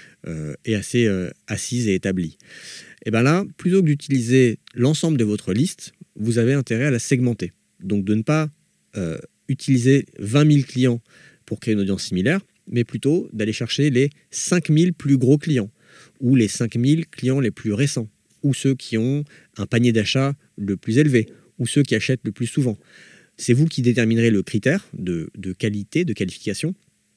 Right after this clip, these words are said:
Mais en tout cas, il vaut mieux aller sur une source un petit peu plus concentrée, un petit peu plus petite, tant qu'elle est au-dessus de mille personnes. Donc quelque part entre mille et cinq mille, c'est parfait, mais qui soit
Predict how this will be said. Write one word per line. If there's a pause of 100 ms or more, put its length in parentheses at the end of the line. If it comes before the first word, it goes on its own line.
(640)
Mais
en
tout
cas, (320)
il
vaut
mieux
aller
sur
une
source (120)
un
petit
peu
plus (140)
concentrée, (100)
un (460)
petit
peu
plus
petite, (300)
tant
qu'elle
est
au-dessus
de
mille
personnes. (400)
Donc
quelque
part
entre
mille
et
cinq
mille,
c'est (120)
parfait, (560)
mais
qui
soit